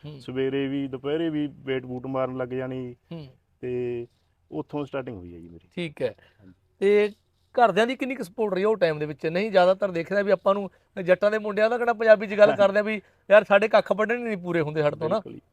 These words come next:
Speaker 1: ਅ, ਜਾਂ ਜ-, ਰੇੜਾ ਭਰ ਲਿਆ, ਛੱਡਿਆ, ਮੱਝਾਂ ਲੈ ਜਾਣਾ, ਏਦਾਂ ਦੇ
Speaker 2: ਘਰ ਦੇ
Speaker 1: ਕੰਮ।
Speaker 2: ਮੈਨੂੰ ਰੋਕਦੇ ਰਹੇ ਨੇ ਜੀ।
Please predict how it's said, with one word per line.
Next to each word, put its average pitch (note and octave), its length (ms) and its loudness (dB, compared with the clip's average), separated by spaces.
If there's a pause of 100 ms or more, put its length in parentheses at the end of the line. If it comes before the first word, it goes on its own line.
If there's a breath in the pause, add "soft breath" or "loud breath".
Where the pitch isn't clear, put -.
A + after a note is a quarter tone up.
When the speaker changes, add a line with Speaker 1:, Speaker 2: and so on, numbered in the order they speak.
(140)
Speaker 1:
ਅ, F#3+ 40 6
ਜਾਂ G#3+ 220 8
ਜ-, G3 180 -10
ਰੇੜਾ G3+ 340 4
ਭਰ A3 200 6
ਲਿਆ, F#3 240 6
ਛੱਡਿਆ, F3 400 4
ਮੱਝਾਂ F3+ 400 0
ਲੈ F3 160 6
ਜਾਣਾ, G3+ 320 2
ਏਦਾਂ F#3 220 4
ਦੇ - 100 0
Speaker 2:
ਘਰ - 20 -8
ਦੇ F3+ 80 4
Speaker 1:
ਕੰਮ। F3+ 80 2
Speaker 2:
ਮੈਨੂੰ F#3 560 0
ਰੋਕਦੇ D#3 420 0
ਰਹੇ C3 220 2
ਨੇ A2+ 140 -4
ਜੀ। G#2 160 -12